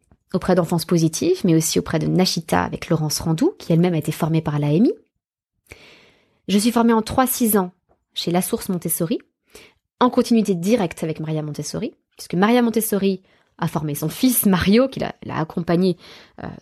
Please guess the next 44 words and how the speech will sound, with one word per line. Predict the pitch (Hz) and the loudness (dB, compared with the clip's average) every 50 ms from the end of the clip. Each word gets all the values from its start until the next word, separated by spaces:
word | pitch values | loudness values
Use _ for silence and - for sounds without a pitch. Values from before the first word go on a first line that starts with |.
| - - | -12 -6
tout | - 240 220 - | -4 -4 -2 -2
au | 180 | -2
long | 175 185 190 | -2 -2 -4
de | 175 | -4
la, | 151 147 | -6 -6
de | 156 160 165 | -6 -6 -6
sa | 156 - 170 165 | -4 -4 -2 -2
vie. | 175 247 339 381 _ _ - - - - - _ _ _ _ _ _ _ _ _ _ _ _ _ - - 196 | -2 -2 -4 -4 _ _ -18 -16 -16 -16 -16 _ _ _ _ _ _ _ _ _ _ _ _ _ -10 -2 2
Mario | 202 233 240 269 294 277 | 2 4 4 4 2 2
Montessori | 262 254 254 240 247 247 240 240 | 2 2 2 0 2 2 0 0
qui | - - | 0 0
a | 196 180 | -2 -2
formé | - 180 175 170 - | -2 -4 -6 -6 -6
Yvette | - 170 185 185 180 - | -4 -2 -2 -2 -2 -4
Ponce, | - - 269 294 311 302 - - - - _ _ _ _ _ | -10 -10 -8 -8 -8 -8 -10 -12 -16 -20 _ _ _ _ _
et | - 226 240 247 254 - - | 4 4 4 4 2 0 -2
Yvette | 185 175 165 165 | -2 -2 -4 -4
Ponce | - - - - - | -6 -10 -12 -12 -10
qui | - | -10
m'a | 180 180 185 | -8 -6 -6
moi-même | 170 160 175 202 208 | -4 -2 -2 -2 -2
formée. | 202 - - 202 185 160 - - | -2 -2 -2 -2 -2 -4 -6 -8
Donc | 147 - 165 | -12 -14 -12
je | 165 | -12
suis | 160 - - 170 | -10 -6 -4 0
vraiment | 175 190 220 226 | 2 2 4 4
en | 208 | 4
ligne | 175 170 175 175 | 2 2 0 -2
directe, | 165 170 175 175 190 214 220 - - - | -2 -2 0 0 0 -2 -4 -4 -6 -6
euh, | 165 165 - - - - - - - _ _ _ | -6 -6 -8 -12 -20 -20 -20 -20 -20 _ _ _
avec | - 175 175 185 196 196 | 0 2 4 2 2 0
les | - 165 | -2 -4
formations, | - 160 165 160 147 - - - 220 214 214 196 175 | -4 -4 -4 -4 -6 -4 -2 -2 0 0 0 -2 -2
euh, | 165 | -2
de | 160 175 202 | 0 0 2
Maria | 196 175 165 180 196 208 | 2 2 2 2 2 0
Montessori. | 196 185 - 175 - - - - - - _ _ _ _ _ - - - - - - - _ _ _ | 0 -2 -4 -6 -8 -8 -12 -14 -16 -18 _ _ _ _ _ -20 -20 -20 -20 -20 -20 -20 _ _ _
Je | - 196 208 | 0 0 2
suis | - 226 | 2 2
formée | 202 226 208 214 208 196 | 2 2 4 4 4 4
en | 180 | 4
six | 170 - - - 311 349 349 | 2 0 2 2 2 4 4
douze | 339 330 320 302 302 | 4 4 4 4 2
ans | 339 | 0